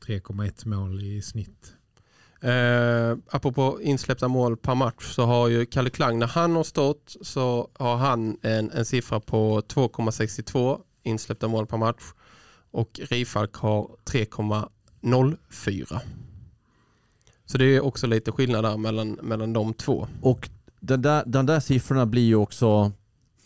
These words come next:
Speaker 3: de är lite svåra att relatera till om man ska jämföra två målva-, målvakter. För det beror ju på vilka matcher de har stått i, mot vilka lag. Har en målvakt spelat mot fler topplag och en annan mot fler bottenlag så kan det ju där,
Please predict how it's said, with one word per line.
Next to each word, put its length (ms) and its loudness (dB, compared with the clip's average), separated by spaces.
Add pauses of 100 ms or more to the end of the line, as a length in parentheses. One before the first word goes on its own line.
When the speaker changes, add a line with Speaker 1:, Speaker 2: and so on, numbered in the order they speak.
(140)
Speaker 3:
de 140 2
är 40 4
lite 220 4
svåra 420 4
att 60 4
relatera 520 2
till 180 0
om 60 0
man 100 0
ska 120 -4
jämföra 400 2
två 220 2
målva-, 380 2
målvakter. 520 2
För 100 0
det 80 4
beror 260 4
ju 80 4
på 180 2
vilka 560 0
matcher 280 0
de 120 2
har 80 2
stått 560 -6
i, 220 4
mot 260 0
vilka 320 0
lag. 640 4 (560)
Har 300 2
en 440 2
målvakt 360 2
spelat 340 0
mot 160 -2
fler 340 2
topplag 800 2
och 120 2
en 80 0
annan 260 0
mot 300 -2
fler 340 2
bottenlag 720 0
så 100 -6
kan 180 0
det 60 2
ju 80 2
där, 360 0